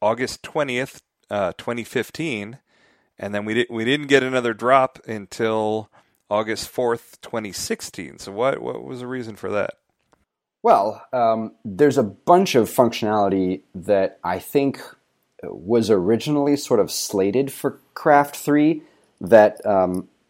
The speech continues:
Speaker 2: they decided to bequeath on us in Craft two point five and, and two point six. And so porting all of that extra functionality to Yi two, uh, which is the big push of, of the Craft three release, is, is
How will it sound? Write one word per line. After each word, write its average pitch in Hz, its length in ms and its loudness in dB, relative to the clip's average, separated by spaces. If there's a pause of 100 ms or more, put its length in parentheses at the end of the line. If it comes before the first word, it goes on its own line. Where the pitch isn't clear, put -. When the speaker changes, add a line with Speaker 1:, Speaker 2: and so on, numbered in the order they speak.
Speaker 2:
they 101 340 0
decided 95 720 -2
to 101 220 0
bequeath 113 420 -2
on 107 140 0
us - 360 -2
in 92 340 -4 (360)
Craft - 480 4
two 120 140 0
point 107 180 -2
five 98 320 6
and, 92 200 -4 (140)
and 92 160 -8
two - 140 -6
point - 280 -6
six. - 500 -2 (200)
And 95 140 -8
so 110 160 4
porting 151 500 0
all 120 240 6
of 87 200 2
that 98 340 0
extra 90 560 0
functionality 90 720 -2 (420)
to 90 360 0
Yi 92 380 0
two, 123 520 0 (380)
uh, 82 220 -4
which 82 240 -2
is 87 120 -2
the 78 80 -6
big 85 300 -2
push - 420 0
of, 78 400 -6 (480)
of 82 220 0
the - 80 -8
Craft 85 320 2
three 110 140 2
release, 80 360 -2
is, - 400 -8
is - 380 -10